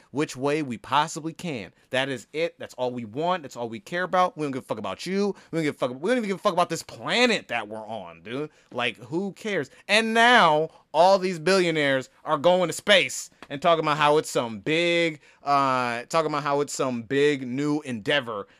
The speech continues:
that they've been seeking after. No, you go into space because you ruined the planet that we live on now. And you know, I, I, I'm convinced, like, I'm, I'm convinced if rich people do it, I need, I wanna do it. Like, I don't wanna necessarily associate my-, associate myself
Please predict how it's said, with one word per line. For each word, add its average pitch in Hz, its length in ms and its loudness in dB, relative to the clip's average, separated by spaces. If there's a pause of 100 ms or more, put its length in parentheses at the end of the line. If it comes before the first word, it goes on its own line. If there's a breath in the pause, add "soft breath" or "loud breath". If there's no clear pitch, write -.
that 127 160 -4
they've 139 180 -4
been 120 140 -8
seeking 131 360 -8
after. 117 340 -8 (180 soft breath)
No, 220 440 8
you 160 100 -4
go 226 160 8
into 202 120 4
space 196 280 -2
because 139 420 -4 (240)
you 190 460 6 (220 soft breath)
ruined 139 560 0
the 127 60 -6
planet 143 380 -4
that 117 140 -6
we 120 120 -10
live 117 240 -8
on 101 220 -8
now. 104 380 -8 (180 soft breath)
And 135 220 -2
you 139 140 0
know, 160 320 2
I, 156 260 4
I, 208 160 2
I'm 151 240 -6
convinced, 135 340 -6
like, 123 180 -2
I'm, 233 280 2
I'm 220 180 0
convinced 117 440 -6 (140 soft breath)
if 170 180 -4
rich 240 240 2
people 214 220 -4
do 202 280 2
it, 190 160 0 (240 soft breath)
I 160 180 4
need, 156 320 -2
I 151 120 4
wanna 139 280 0
do 120 240 -2
it. 98 80 -8
Like, 123 160 -6
I 180 120 6
don't 202 180 2
wanna 156 200 2
necessarily 135 480 -2
associate 135 400 -4
my-, 143 100 -2
associate 147 520 -6
myself 143 400 -2